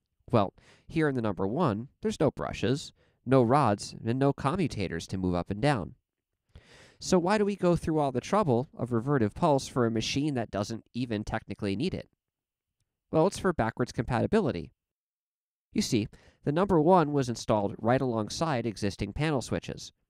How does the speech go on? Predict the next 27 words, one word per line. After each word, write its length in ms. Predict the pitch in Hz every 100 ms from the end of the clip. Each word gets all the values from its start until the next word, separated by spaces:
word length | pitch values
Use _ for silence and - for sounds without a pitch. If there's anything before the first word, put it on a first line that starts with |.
| _
often 380 | - 147 - 104
even 240 | 101 98 98
in 80 |
the 80 | 98
same 260 | 104 107 92
building. 380 | 160 175 87 - _ _ _ _ _ _ _ _ _ -
So 160 | -
rather 320 | 127 147 175 165
than 180 | 139
design 480 | 110 101 135 139 113
an 100 | 101
entirely 560 | 90 - 127 123 120 104
new 180 | 104 98
signaling 500 | - 208 139 95 -
system 480 | 85 - 82 120 -
and 220 | - 98 92
redesign 640 | 104 117 104 101 101 98
and 80 | 90
upgrade 460 | 92 - 101 95 92
all 180 | 107 104
the 120 | 85
panel 320 | 151 185 135
switches 400 | - 92 - 90
in 100 | 95
the 140 | 90
entire 320 | 98 - 104 90
country 480 | - 190 - 85